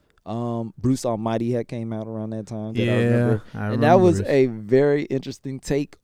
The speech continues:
Speaker 1: on the relationship of God and man. And I thoroughly enjoyed it, not just because it was Jim Carrey, but because of the,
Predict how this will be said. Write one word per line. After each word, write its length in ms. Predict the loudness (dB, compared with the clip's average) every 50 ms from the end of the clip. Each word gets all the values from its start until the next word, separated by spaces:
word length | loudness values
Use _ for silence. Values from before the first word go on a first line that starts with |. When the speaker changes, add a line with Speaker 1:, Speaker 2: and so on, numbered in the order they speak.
| -8
Speaker 1:
on 220 | -6 -6 -6 -4 -6
the 80 | -6
relationship 480 | -4 -2 -2 -2 -2 -4 -4 -4 -4 -4
of 180 | -6 -8 -8
God 380 | -4 -4 -2 -2 -2 -2 -4 -4
and 200 | -6 -6 -6 -6
man. 400 | -6 -6 -6 -8 -8 -10 -12 -12 _ -6
And 120 | -2 0
I 300 | 0 2 2 2 2 0 -2 _ _ _ _ _ _
thoroughly 360 | 4 4 4 4 2 -2 -4
enjoyed 400 | -8 -6 -4 0 2 2 2 4
it, 180 | 2 2 0 0 -8 _ _ -14
not 280 | -10 -8 -8 -8 -8
just 360 | -8 -10 -10 -10 -10 -14 -16
because 340 | -16 -16 -12 -8 -6 -6 -4
it 40 | -4
was 100 | -6 -6
Jim 240 | -6 -8 -10 -10 -10
Carrey, 360 | -8 -6 -4 -2 -2 -2 -4 -4
but 260 | -4 -6 -6 -6 _
because 320 | -12 -8 -6 -4 -4 -4
of 140 | -6 -8 -8
the, 180 | -8 -10 -10